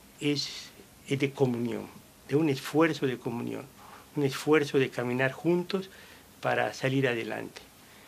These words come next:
Voy a usar una imagen que la propia gente me dijo y que quiero que ustedes comuniquen a través de los medios de comunicación,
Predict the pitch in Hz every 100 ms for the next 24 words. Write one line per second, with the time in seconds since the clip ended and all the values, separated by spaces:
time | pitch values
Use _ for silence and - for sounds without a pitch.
0 | - - - 160 143 151 160 156 131 135
1 | 139 156 143 120 - 135 131 151 143 135
2 | 139 135 135 127 - - - 135 135 143
3 | - 151 131 123 - 117 - - - -
4 | - 143 143 135 - 156 139 - 127 131
5 | 135 156 156 131 120 110 123 120 123 113
6 | 123 117 110 - 113 120 - 120 - 147
7 | 135